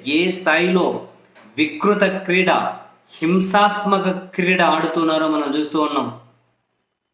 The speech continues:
చివరికి వీటిని కూడా తెలుగుదేశం పార్టీ అఫీషియల్ Twitter హ్యాండిల్ ఫేక్ ఫేక్ అంటూ,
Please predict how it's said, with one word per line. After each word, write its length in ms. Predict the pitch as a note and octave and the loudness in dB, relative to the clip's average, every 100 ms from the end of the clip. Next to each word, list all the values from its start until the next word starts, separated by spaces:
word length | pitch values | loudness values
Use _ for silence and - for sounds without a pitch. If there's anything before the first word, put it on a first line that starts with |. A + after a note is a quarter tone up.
| _ - | _ -2
చివరికి 300 | F3 A3+ G#3+ | 2 2 2
వీటిని 440 | D#3 F#3+ G3 G#3+ | 0 0 2 2
కూడా 460 | G#3 G3+ G3 G3 F#3+ - - _ _ _ - | 2 2 2 0 -2 -10 -20 _ _ _ -2
తెలుగుదేశం 600 | F3+ G3+ G#3 G3 G3 F#3 | 2 4 4 2 0 0
పార్టీ 260 | F#3 F3+ F3 | 0 0 -2
అఫీషియల్ 460 | D#3+ G3+ F#3+ F#3+ | -2 -2 0 0
Twitter 300 | F3+ F3 F3 | 0 -2 0
హ్యాండిల్ 360 | E3+ E3+ E3+ D#3 - - _ _ | 0 0 0 -2 -8 -18 _ _
ఫేక్ 360 | - F#3 F#3 F#3 | 0 2 2 0
ఫేక్ 240 | F3+ F3 | 0 2
అంటూ, 400 | F3 E3+ E3+ E3 | 0 0 -2 -4